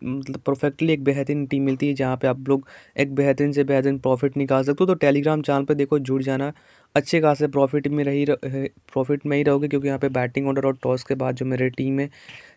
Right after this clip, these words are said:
चेंजेस होंगे ना, वो कॉम्बिनेशन पूरी मेरी फैंटेसी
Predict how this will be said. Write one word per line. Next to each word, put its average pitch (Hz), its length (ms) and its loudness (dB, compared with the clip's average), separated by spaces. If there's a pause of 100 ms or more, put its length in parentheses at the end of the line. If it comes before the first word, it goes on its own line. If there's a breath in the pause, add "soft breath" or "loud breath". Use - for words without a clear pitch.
चेंजेस 165 300 4
होंगे 160 200 4
ना, 165 80 4
वो 160 100 8
कॉम्बिनेशन 160 540 2
पूरी 156 200 0
मेरी 147 200 0
फैंटेसी 135 520 -4